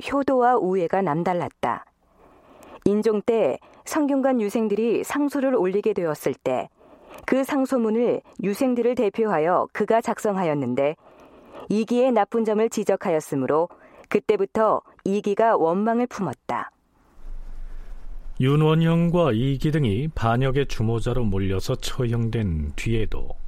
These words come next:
Speaker 2: 많은 사람들이 추국을 받는 도중에 이 고문을 견뎌내지 못하고 숨이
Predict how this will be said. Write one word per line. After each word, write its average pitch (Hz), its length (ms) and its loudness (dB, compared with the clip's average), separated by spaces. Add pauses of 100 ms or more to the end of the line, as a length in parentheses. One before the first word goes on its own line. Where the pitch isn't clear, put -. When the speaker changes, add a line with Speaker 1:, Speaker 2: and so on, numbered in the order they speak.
(500)
Speaker 2:
많은 151 440 2
사람들이 104 640 0
추국을 151 440 -2
받는 123 300 0
도중에 104 500 -4 (420)
이 120 120 0
고문을 143 580 0
견뎌내지 123 640 0
못하고 107 480 -2
숨이 160 480 -2